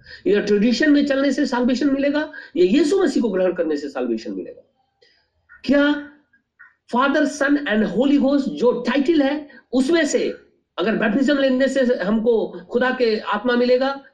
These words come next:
या in the name of Lord Jesus Christ के नाम से? Who is God? कौन है खुदा? किसके नाम से हमें चलना चाहिए?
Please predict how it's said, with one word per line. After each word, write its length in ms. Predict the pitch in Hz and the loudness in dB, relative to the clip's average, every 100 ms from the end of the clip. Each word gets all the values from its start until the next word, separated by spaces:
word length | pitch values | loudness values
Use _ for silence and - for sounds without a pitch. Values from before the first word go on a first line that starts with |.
| - | -4
या 300 | 160 185 185 | 0 0 0
in 160 | 151 | 2
the 120 | 135 135 | 4 4
name 260 | 208 262 | 4 4
of 140 | 208 - 262 | 2 0 0
Lord 360 | 262 180 226 | 2 2 2
Jesus 400 | 202 170 170 196 | -2 -4 -4 -2
Christ 540 | 185 - 285 330 285 - - _ _ _ _ _ _ | -4 -2 0 2 0 -2 -14 _ _ _ _ _ _
के 80 | 131 | -2
नाम 240 | 120 110 | -2 -4
से? 180 | - 92 | -6 -4
Who 180 | 285 359 | 0 2
is 100 | 277 | 0
God? 380 | 208 185 135 - - _ _ _ _ _ _ _ _ _ _ _ _ _ _ _ _ | 0 0 0 -4 -12 _ _ _ _ _ _ _ _ _ _ _ _ _ _ _ _
कौन 260 | 240 311 311 | -2 0 2
है 200 | 220 - | 0 -2
खुदा? 180 | - 110 - - _ _ _ _ _ _ _ _ _ _ _ _ _ _ _ _ _ _ _ _ _ _ _ _ _ | -6 -8 -10 -20 _ _ _ _ _ _ _ _ _ _ _ _ _ _ _ _ _ _ _ _ _ _ _ _ _
किसके 260 | 285 302 | -2 0
नाम 220 | 294 220 208 | 0 0 0
से 100 | 190 | 0
हमें 180 | 170 | 0
चलना 300 | 151 143 120 | -2 -2 -2
चाहिए? 480 | 107 107 95 90 80 | -4 -6 -8 -10 -16